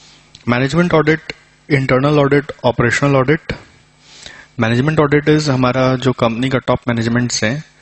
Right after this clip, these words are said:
वो लोग company को manage कर पा रहे कि नहीं, उसका audit हो रहा है। Internal audit, it, it is overall system का ऑडिट,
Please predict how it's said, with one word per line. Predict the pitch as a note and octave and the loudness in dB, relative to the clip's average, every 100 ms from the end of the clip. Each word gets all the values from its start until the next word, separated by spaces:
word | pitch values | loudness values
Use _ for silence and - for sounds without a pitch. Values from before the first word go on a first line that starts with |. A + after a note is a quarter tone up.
| - - _ _ | -20 -20 _ _
वो | A#2+ | 0
लोग | C3 C#3+ | 2 2
company | C3 B2+ D3 | 0 0 0
को | D3+ | 2
manage | C3+ C3 C3+ | 0 -2 -2
कर | D3 C#3 | -2 -2
पा | C#3 | 0
रहे | C#3 C#3 | -2 -2
कि | D3 | -2
नहीं, | D3+ E3+ | -2 0
उसका | C#3 - A#2+ | 0 0 0
audit | A2+ G#2+ | 0 -2
हो | G2 | -2
रहा | F#2 | -4
है। | - - _ _ _ _ _ _ _ _ _ - - _ _ _ C3 | -10 -18 _ _ _ _ _ _ _ _ _ -20 -20 _ _ _ -4
Internal | A#2+ C3 C#3 D#3 | 0 0 0 0
audit, | D3+ D#3+ - - - - - _ _ _ _ _ _ _ _ _ _ _ _ _ _ _ - | 2 0 -2 -8 -14 -16 -20 _ _ _ _ _ _ _ _ _ _ _ _ _ _ _ -8
it, | - _ B2+ | -8 _ -2
it | C3 | 0
is | B2+ | 2
overall | B2+ C3 C3 C3+ D3 C#3 C3+ - - - - - | 2 2 2 2 2 -2 -4 -12 -20 -20 -20 -16
system | - B2 - C3 B2+ | -8 -4 -2 -2 -2
का | B2+ | 0
ऑडिट, | A#2+ B2+ D3+ | 0 0 -6